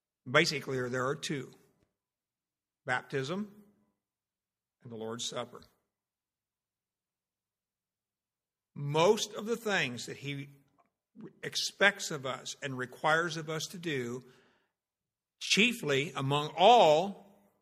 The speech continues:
above everyone, is love. Love for the brethren. Love for one another.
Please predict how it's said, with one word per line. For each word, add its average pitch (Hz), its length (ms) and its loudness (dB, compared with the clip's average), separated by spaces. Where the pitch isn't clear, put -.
above 170 340 6
everyone, 185 840 4
is 190 160 -6
love. - 420 -6
Love 139 320 2
for 190 140 -4
the 196 80 0
brethren. 208 460 -4
Love 185 440 8
for 208 140 6
one 220 220 2
another. 220 440 -4